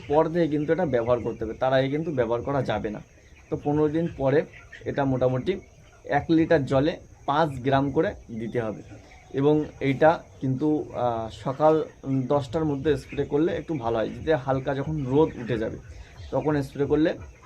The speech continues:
সবথেকে ভালো হয়। তো এটা এক লিটার জলে পাঁচ গ্রাম করে একদিন বাদে একদিন, আজকে যদি স্প্রেটা করা হয়, কালকে বাদ দিয়ে আবার পরশুদিন কিন্তু স্প্রেটা করতে হবে। এমনভাবে যদি, আহ, পরপর যতদিন ঠান্ডা থাকবে যদি ট্রিটমেন্টটা করা যায়, তাহলে কিন্তু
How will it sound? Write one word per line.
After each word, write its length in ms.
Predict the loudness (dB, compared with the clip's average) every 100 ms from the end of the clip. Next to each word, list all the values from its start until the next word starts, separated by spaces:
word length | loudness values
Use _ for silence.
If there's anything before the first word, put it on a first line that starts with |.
| -8
সবথেকে 340 | -6 -4 -4 -2
ভালো 220 | -2 -4
হয়। 100 | -6 -10 -16 -18 -4
তো 120 | 4
এটা 320 | 4 6 4 4 0
এক 220 | -2 0
লিটার 360 | 0 2 2 2
জলে 260 | 2 4 4 2
পাঁচ 220 | 0 0
গ্রাম 420 | -2 2 2 4
করে 280 | 4 2 2 0
একদিন 540 | 2 2 0 0 2
বাদে 240 | 2 4 4
একদিন, 320 | 2 0 -8 -6
আজকে 400 | -4 -6 -2 0
যদি 240 | 2 0
স্প্রেটা 360 | 0 0 2 2
করা 180 | 0 2
হয়, 140 | 0
কালকে 380 | 0 0 0 0
বাদ 260 | 0 0
দিয়ে 120 | 2 4
আবার 160 | 4
পরশুদিন 460 | 0 -4 -4 -4 -6 -6
কিন্তু 340 | -4 0 2 0
স্প্রেটা 320 | -2 -2 -2
করতে 320 | -2 -6 -8
হবে। 100 | -8 -10 -16 -18 -18 -2
এমনভাবে 560 | 2 4 4 4 6
যদি, 360 | 4 2 2 0 -4 -14 -18 -6
আহ, 500 | 2 4 6 4 0 -4 0
পরপর 340 | 2 2 2
যতদিন 520 | 2 2 2 0 0 -2
ঠান্ডা 320 | -2 2 2
থাকবে 320 | 2 2 2
যদি 320 | 0 -2 -4 -4
ট্রিটমেন্টটা 400 | -6 -4 -2 -2
করা 260 | 0 0
যায়, 160 | 2 2
তাহলে 240 | 2 0
কিন্তু 240 | 0 -4